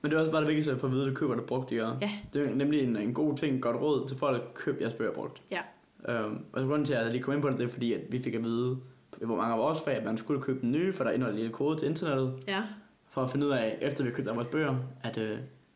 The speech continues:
Speaker 1: så troller de os lige. Så de siger, "Nej, nej, jeg driller bare.
Speaker 2: Hvad fanden?
Speaker 1: I skal slet ikke bruge de koder. I
Speaker 2: Nej.
Speaker 1: skal slet ikke bruge dem." Så nu
Speaker 2: Så
Speaker 1: har jeg også spenderet enogtyve hundrede kroner på, på bøger, som,
Speaker 2: Ja.
Speaker 1: ja,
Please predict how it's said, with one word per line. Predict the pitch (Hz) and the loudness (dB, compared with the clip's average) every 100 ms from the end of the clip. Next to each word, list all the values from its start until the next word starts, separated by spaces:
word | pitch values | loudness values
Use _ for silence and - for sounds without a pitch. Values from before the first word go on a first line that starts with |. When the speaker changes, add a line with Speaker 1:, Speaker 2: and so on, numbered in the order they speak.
| - | -8
Speaker 1:
så | 135 | -4
troller | 131 135 156 | 0 0 2
de | |
os | 127 | 2
lige. | 135 135 135 - - | 2 0 -4 -12 -4
Så | 139 | 0
de | |
siger, | 131 131 127 | 0 0 -2
"Nej, | 120 120 | -2 0
nej, | 123 131 131 - - - | -2 -4 -6 -16 -14 -6
jeg | 117 | -2
driller | 110 156 | 0 0
bare. | 135 131 - | -2 -2 -4
Speaker 2:
Hvad | 220 | -6
fanden? | 208 226 294 311 | -4 0 0 2
Speaker 1:
I | 131 | 0
skal | - | -2
slet | - 123 | -2 -2
ikke | 131 | -2
bruge | 185 185 | -2 -2
de | |
koder. | 185 160 160 160 - | 0 -2 -2 -6 -4
I | |
Speaker 2:
Nej. | 262 | 0
Speaker 1:
skal | 139 131 | 0 0
slet | |
ikke | 131 | 0
bruge | 135 160 | 0 0
dem." | 220 190 - - - _ - - | 0 -2 -8 -18 -20 _ -20 -14
Så | - 147 | -2 2
nu | |
Speaker 2:
Så | 151 | 4
Speaker 1:
har | |
jeg | 131 | 4
også | 131 | 2
spenderet | 131 135 143 127 | 2 2 2 2
enogtyve | 135 131 | 0 0
hundrede | 131 135 123 | 0 0 0
kroner | 139 139 | 0 0
på, | 135 110 - | 0 -2 -4
på | - | -4
bøger, | 180 185 139 | -2 0 -2
som, | - 120 117 - | -4 -4 -6 -6
Speaker 2:
Ja. | 196 220 247 - - _ - - | -2 -2 -4 -12 -20 _ -20 -12
Speaker 1:
ja, | 127 | -8